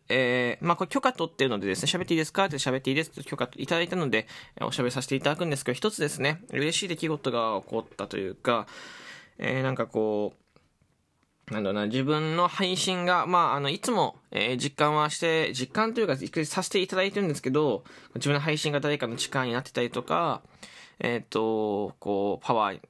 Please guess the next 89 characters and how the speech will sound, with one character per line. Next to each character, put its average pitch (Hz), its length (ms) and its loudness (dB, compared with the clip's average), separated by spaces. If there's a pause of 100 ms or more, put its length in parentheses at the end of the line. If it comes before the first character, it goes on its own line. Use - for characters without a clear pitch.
(160)
パ 120 140 -2
ワ 90 160 -2
ー - 20 -18
と - 100 -14
か、 104 300 2
え 90 240 0
ー、 - 40 0
一 107 80 2
緒 123 100 0
で 117 60 0
す - 100 2
ね。 135 60 2
<laughs> - 40 -10
力 - 360 4
と - 100 -8
か 127 100 2
パ 151 140 2
ワ 135 160 2
ー - 20 -20
と 151 100 -8
か、 175 200 4
ま 165 120 2
あ、 - 40 4
あ 196 40 -2
と 185 100 0
は 156 60 4
誰 160 140 2
か 147 120 0
の 127 120 0
こ 117 320 2
う、 - 240 -20 (440)
え 117 460 -2 (480)
ー、 139 60 0
を 127 160 4
明 151 60 2
る 147 80 0
く 156 60 -10
さ 160 120 -2
せ 156 120 -12
た 151 100 0
り 143 100 2
と - 60 -8
か 113 120 2
っ 113 80 -8
て - 140 -4
い 117 280 0
う、 135 40 -4
こ 135 160 -4
う、 - 20 -6
楽 151 140 0
し - 80 -2
い 190 40 2
よ 180 100 2
っ - 20 -10
て - 160 -4
い 123 60 4
う - 20 -4
言 131 240 0
葉、 117 260 0
え 104 140 2
ー、 104 40 0
い 123 60 -4
た 127 100 -4
だ 131 120 0
く 131 140 -4
こ 135 120 -4
と 120 140 -2
が 113 100 2
増 139 140 -2
え 131 60 0
た 107 140 -2
ん 110 40 -4
で 101 80 -4
す - 100 -12
け - 80 -10
ど、 190 280 -2 (260)
え 127 200 0
ー、 - 20 0
い-、 156 100 -4 (360)
い 202 40 -4
つ 170 220 -4
こ 143 120 0
の 139 60 -2
中 143 180 -2
で 123 80 0
ち 123 100 -2
ょ - 20 -2
っ - 20 -2
と、 - 300 -2